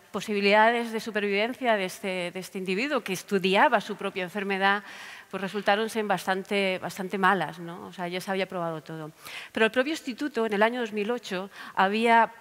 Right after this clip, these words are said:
publicado por primera vez la secuenciación del genoma de un cáncer, un cáncer bastante parecido al que sufría este, este individuo. Y le propusieron al doctor Warman, eh, secuenciar su genoma e intentar de esta manera averiguar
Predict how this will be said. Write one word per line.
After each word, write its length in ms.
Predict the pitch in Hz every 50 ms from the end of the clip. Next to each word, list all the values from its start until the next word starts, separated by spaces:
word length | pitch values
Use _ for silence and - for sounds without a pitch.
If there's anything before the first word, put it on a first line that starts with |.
| - -
publicado 420 | - 214 202 214 - 233 233 233
por 160 | 214 208 180
primera 380 | - 185 185 202 247 - 285 277
vez 260 | 226 208 220 220 -
la 100 | 220 196
secuenciación 760 | 190 - - 196 190 180 - 185 170 - - 214 226 226 226
del 120 | 208 208 196
genoma 460 | - - 196 202 214 220 233 226 220
de 120 | 196 208
un 120 | 214 226 214
cáncer, 400 | - - 220 233 226 - 214 220
un 60 | 226
cáncer 240 | 226 220 196 208 202
bastante 340 | 185 175 - 226 220 254 226
parecido 560 | 240 202 202 185 - 226 226 196 180 160 160 - - - - - -
al 100 | 185 180
que 100 | - 180
sufría 300 | - 175 160 190 190 185
este, 500 | 175 - - 180 170 160 156 156 170 170 - - - - -
este 200 | - 185 - -
individuo. 540 | 185 170 160 160 156 156 156 147 135 139 123 - - - - - -
Y 100 | - 294
le 100 | 294 302
propusieron 640 | 285 269 269 220 254 220 - 254 247 240 233 226 -
al 220 | - 185 180 175
doctor 320 | 185 180 - - 208 208
Warman, 500 | 202 196 196 196 185 180 185 180 175 190 185 - - -
eh, 400 | 196 185 180 175 170 165 160 - -
secuenciar 640 | - - 208 - 202 180 156 - - 165 170 196 208 _ _ -
su 120 | - 220
genoma 520 | 196 - 226 208 220 - 220 233 - - - - - -
e 80 | 233 226
intentar 520 | 220 202 - 202 190 196 - 220 214 214
de 60 | 208
esta 200 | 214 - 240 226
manera 420 | 220 220 214 208 208 214 208 214 214 - - - - - - -
averiguar 760 | 220 214 214 220 208 202 208 202 196 190 190 196 196 208